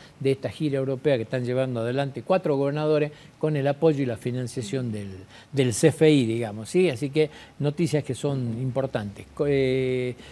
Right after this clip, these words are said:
estamos cerquita de tener que irnos porque tenemos una conversación con Bariloche. Los centros de salud de Cava colapsado. Ayer hemos hablado de este tema. Bueno, hoy hay un artículo muy interesante en los medios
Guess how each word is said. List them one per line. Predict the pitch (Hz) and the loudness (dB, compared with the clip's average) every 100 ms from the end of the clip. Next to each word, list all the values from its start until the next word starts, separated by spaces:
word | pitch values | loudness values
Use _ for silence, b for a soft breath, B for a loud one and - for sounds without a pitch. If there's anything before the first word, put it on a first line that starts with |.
| B B | B B
estamos | - 175 165 139 151 127 | 0 4 4 2 -2 -12
cerquita | - 170 180 254 190 | 2 4 6 4 4
de | 151 | 4
tener | 123 175 151 | 4 0 2
que | 165 | 4
irnos | 190 139 | 4 2
porque | 117 | -2
tenemos | 139 143 | -2 -2
una | 117 | -2
conversación | 127 131 127 151 156 | -2 -4 -2 0 0
con | 131 | 0
Bariloche. | 120 143 196 214 214 | 0 4 6 6 4
Los | 170 131 | 2 2
centros | 226 220 151 | 2 2 2
de | 127 | 0
salud | 139 165 175 - B B - | 0 4 4 2 B B -6
de | 123 | -4
Cava | - 185 196 - | -2 0 0 0
colapsado. | 123 123 123 - 120 110 | -2 -2 -2 -2 -2 -2
Ayer | 123 156 165 | 0 2 2
hemos | 131 110 110 | 0 -4 -4
hablado | 131 120 | -2 0
de | 117 | 0
este | 117 | -4
tema. | 107 117 107 | -6 -6 -4
Bueno, | 135 139 139 | -4 -4 -4
hoy | 196 208 | 0 2
hay | 180 | 2
un | 135 | 0
artículo | 135 135 151 127 | -4 -6 -6 -4
muy | 131 220 | 0 0
interesante | 196 156 143 - 156 139 | 0 -2 -4 -4 -6 -6
en | 110 | -6
los | |
medios | 123 147 151 160 | -4 -2 -2 -4